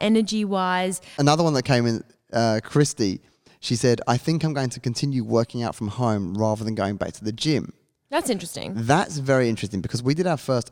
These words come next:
Speaker 2: online gym class with Reunion
Speaker 1: Mm.
Speaker 2: yesterday.
Speaker 1: Mm.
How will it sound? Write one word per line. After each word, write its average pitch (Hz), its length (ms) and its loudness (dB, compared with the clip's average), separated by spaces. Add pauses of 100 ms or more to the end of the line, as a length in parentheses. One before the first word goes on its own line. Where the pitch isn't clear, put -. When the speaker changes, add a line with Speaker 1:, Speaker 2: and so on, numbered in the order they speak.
Speaker 2:
online 107 520 0
gym 107 220 0
class 85 420 -6
with 104 140 -4
Reunion 101 600 4 (100)
Speaker 1:
Mm. 101 160 0
Speaker 2:
yesterday. 104 400 2 (180)
Speaker 1:
Mm. 196 280 -4